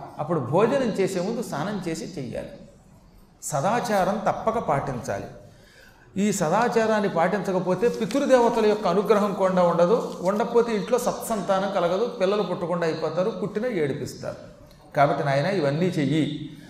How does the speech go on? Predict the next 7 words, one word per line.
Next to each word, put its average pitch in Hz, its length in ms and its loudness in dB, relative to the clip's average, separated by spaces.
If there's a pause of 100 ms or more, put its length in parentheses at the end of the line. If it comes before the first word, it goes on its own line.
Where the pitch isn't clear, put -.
(120)
అని 147 160 -2
అనేక 185 500 4
రకాలుగా 190 760 6
ఆ 165 100 2
మహాత్మురాలు 151 760 0 (440)
ధర్మశాస్త్రాలని 139 960 -2
బోధించి, 131 720 -2